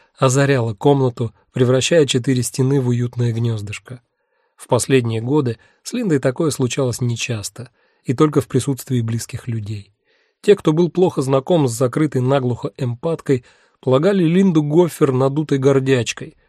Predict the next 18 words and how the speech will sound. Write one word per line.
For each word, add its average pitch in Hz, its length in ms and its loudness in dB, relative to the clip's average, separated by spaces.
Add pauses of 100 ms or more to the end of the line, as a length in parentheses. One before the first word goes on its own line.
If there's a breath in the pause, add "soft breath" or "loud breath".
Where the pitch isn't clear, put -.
(140)
холодной, 120 640 0
как 110 180 -6
брошенная 127 480 2
за 113 120 -4
шиворот 120 420 -2
ледышка. 120 540 -4 (320)
Обождав, 131 500 2
пока 120 240 -2
восторги 120 440 0
Регины 120 380 -2
утихнут, 135 560 -2
Линда 156 320 2
расхохоталась 151 920 2
и 160 100 -4
кинулась 170 460 2
подруге 127 460 0
на 123 160 0
шею. 113 480 -8